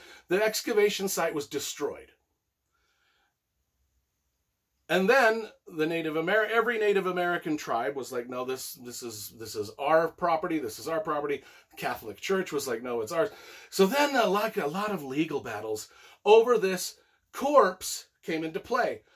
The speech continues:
The corpse was named the Kennewick Man. Maybe some of you have heard that, the Kennewick Man. That's what the name of the corpse was. You can Google it. You can read the whole history of it. Kennewick Man.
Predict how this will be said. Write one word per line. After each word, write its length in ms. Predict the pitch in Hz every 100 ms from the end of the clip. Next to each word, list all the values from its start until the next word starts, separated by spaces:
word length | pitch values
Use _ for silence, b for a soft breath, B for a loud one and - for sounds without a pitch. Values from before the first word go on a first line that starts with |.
| b 175
The 80 |
corpse 500 | 175 - 294 320 311
was 240 | 247 233 196
named 300 | 226 226 190
the 120 | 185
Kennewick 640 | - 233 240 233 208 - 156
Man. 480 | 147 147 107 92 b b
Maybe 240 | 151 180 180
some 200 | 208 196
of 120 | 175
you 60 | 165
have 120 | 147
heard 220 | 143 110
that, 200 | 92 -
the 60 | 120
Kennewick 480 | 156 135 117 107 107
Man. 260 | 90 82 - _ _ b b b b -
That's 200 | 160 -
what 100 | 214
the 100 | 214
name 180 | 190 180
of 60 |
the 60 | 165
corpse 400 | - 151 143 143
was. 180 | 131 120
You 80 |
can 160 | 117 117
Google 360 | 175 175 170 156
it. 100 | 147
You 80 |
can 180 | 127 131
read 180 | 139 139
the 80 | 131
whole 160 | 139
history 320 | 131 123 117 113
of 100 | 110
it. 160 | 107 _ _ _ _ _ _ _ _ _ _ _ B B B B B B _ _ _ -
Kennewick 460 | 196 190 180 165
Man. 360 | 139 135 131